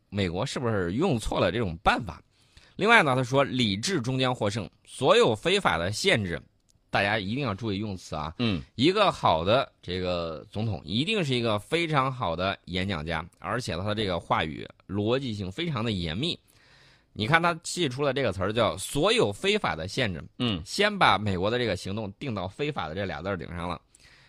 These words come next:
Speaker 1: 呃，大家还记得不记得当时伊朗，我记得有一个总理到这个美国去，然后美国的这个，呃，经典的那几个老牌儿的电视台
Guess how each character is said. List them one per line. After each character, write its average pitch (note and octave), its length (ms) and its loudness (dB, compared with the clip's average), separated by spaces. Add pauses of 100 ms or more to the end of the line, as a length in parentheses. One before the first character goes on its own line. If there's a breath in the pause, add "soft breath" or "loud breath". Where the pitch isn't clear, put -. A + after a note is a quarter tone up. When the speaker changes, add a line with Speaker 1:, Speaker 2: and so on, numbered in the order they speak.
(120)
Speaker 1:
呃， A2+ 240 2
大 D3+ 120 2
家 E3 200 4
还 C#3+ 120 0
记 D3+ 140 -2
得 B2+ 100 4
不 G#2 60 0
记 G#2+ 80 -2
得 G#2+ 140 2
当 B2 240 0
时 B2 260 -4
伊 F3 160 -6
朗， F#2+ 220 0
我 D#2 100 -6
记 G#2 160 -6
得 G#2 160 2
有 E2+ 180 -2
一 E2+ 120 -6
个 G2 220 0
总 F#2+ 180 -6
理 E2 120 -8 (200)
到 G2+ 400 4
这 F2 180 -2
个 D2 520 -6
美 F#2+ 140 -4
国 F#2 140 0
去， C3 240 -6
然 G2 180 -2
后 B2 280 2
美 G#2 240 0
国 F#2+ 180 -2
的 B2+ 120 0
这 G#2+ 160 0
个， F2 300 0 (720 soft breath)
呃， F2+ 280 0
经 E3+ 260 -4
典 A#2 220 -2
的 E2+ 80 -6
那 A#2 140 -4
几 F#2+ 260 -4
个 G2+ 320 0
老 G2+ 160 0
牌 G2 140 0
儿 A#2 80 4
的 B2+ 80 0
电 A2+ 160 -2
视 A2 40 -2
台 G2 220 0